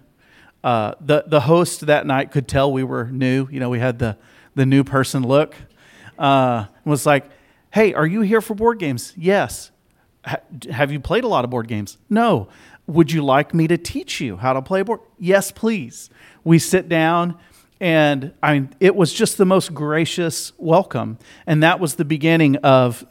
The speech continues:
saying, "Hey, there, there's something in this welcome from the Spirit of God for us. We need to,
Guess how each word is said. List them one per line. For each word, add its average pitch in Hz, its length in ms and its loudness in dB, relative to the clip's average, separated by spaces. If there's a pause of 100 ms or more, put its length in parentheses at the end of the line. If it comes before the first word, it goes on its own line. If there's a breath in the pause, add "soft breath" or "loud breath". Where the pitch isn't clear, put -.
saying, 143 320 2
"Hey, 143 260 -4
there, 151 220 -6 (320 loud breath)
there's 185 220 4
something 202 440 0
in 165 140 0
this 147 200 -2
welcome 120 500 -2
from 135 220 -4
the 123 80 -4
Spirit 127 340 -6
of 113 140 -6
God 110 340 -8 (280 soft breath)
for 123 260 -4
us. 110 420 -4 (360 soft breath)
We 160 200 2
need 156 280 4
to, 113 360 2